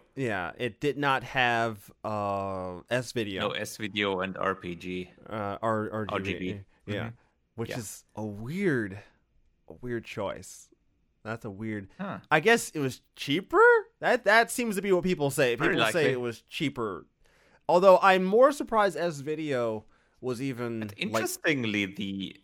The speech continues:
Speaker 2: uh, the functionality was still there.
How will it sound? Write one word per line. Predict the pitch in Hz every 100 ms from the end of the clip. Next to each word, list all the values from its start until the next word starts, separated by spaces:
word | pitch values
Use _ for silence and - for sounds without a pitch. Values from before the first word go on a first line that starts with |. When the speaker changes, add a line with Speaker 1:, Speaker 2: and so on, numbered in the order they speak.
| -
Speaker 2:
uh, | 104 95
the | 98
functionality | 95 110 87 98 90 95 151 175 170
was | 165 175
still | - 160 127 92
there. | 101 208 - -